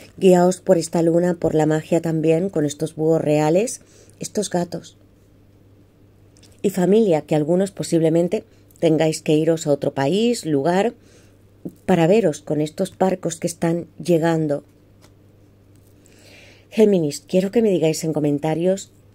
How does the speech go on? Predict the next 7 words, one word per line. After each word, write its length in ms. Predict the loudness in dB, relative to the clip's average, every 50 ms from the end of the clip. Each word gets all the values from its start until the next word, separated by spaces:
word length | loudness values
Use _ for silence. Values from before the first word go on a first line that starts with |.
| _ _ _ _
en 240 | -4 -2 -2 -2 -4
qué 220 | 0 2 2 2
os 120 | 2 2 -2
sentís 520 | -4 -2 -2 -2 -4 -6 -6 -6 -6 -8
identificados, 960 | -6 -4 -4 -4 -4 -6 -6 -6 -8 -6 -4 -4 -2 0 0 0 -2 -6 -12 _ _ _ _ _ -20 -20 -20 -20 _ -20 -20 _
quién 220 | 4 4 4 4
es 280 | 2 0 -2 -6 -12